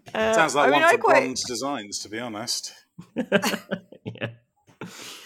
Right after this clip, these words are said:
Speaker 1: I'd quite like to live in, on, like, one of the futuristic Mass Effect kind of citadels, although eventually that does get turned into, like, a super weapon, doesn't it? But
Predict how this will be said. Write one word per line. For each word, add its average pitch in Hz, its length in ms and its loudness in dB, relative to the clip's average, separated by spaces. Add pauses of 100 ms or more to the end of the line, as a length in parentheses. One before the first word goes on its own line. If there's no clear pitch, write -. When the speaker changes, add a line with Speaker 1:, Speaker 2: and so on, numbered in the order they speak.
(420)
Speaker 1:
I'd 302 320 8
quite 285 320 2
like 226 300 0
to 226 120 0
live 214 240 -2
in, 196 300 -4 (340)
on, 185 160 -2
like, 170 400 0 (540)
one 180 160 2
of 175 80 2
the 180 60 -8
futuristic - 960 -2 (140)
Mass 165 300 0
Effect - 580 0 (920)
kind 156 180 0
of 156 80 -4
citadels, 147 760 0
although 170 440 6
eventually 170 520 0
that 139 200 0
does 143 240 -2
get 139 240 -2 (680)
turned 147 360 2
into, 147 200 -4
like, 139 160 -2
a 160 40 -6
super 143 320 -4
weapon, 139 340 -8
doesn't 139 320 -12
it? - 160 -14 (140)
But 151 220 -2